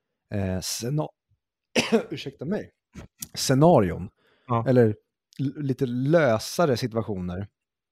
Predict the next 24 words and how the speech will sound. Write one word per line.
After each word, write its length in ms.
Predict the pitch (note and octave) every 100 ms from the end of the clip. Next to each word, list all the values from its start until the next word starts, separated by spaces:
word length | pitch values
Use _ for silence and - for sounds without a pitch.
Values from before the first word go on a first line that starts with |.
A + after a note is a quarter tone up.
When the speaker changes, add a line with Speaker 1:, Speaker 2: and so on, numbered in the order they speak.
| _ _ - B2
Speaker 1:
Och 60 |
sen 100 | C3
de 100 | C3
bara 120 | A#2+
klippte 320 | - B2 - B2+
ju, 60 |
alltså 160 | B2 C3
det, 160 | B2 B2
det 120 | B2
har 60 |
verkligen 360 | B2 A#2 C3 A#2+
varit, 320 | G#2 - - - _ _ _ -
de 100 | B2+
gör 240 | A#2+ A#2+
det 60 | A#2
on 180 | A#2+ A2+
the 60 |
go. 340 | B2 D#3 G2 F2
Det 100 | A2
har 80 | G#2+
nästan 260 | A#2 A#2+
varit 180 | A2+ A2
som 100 | A2+
att 140 | G#2+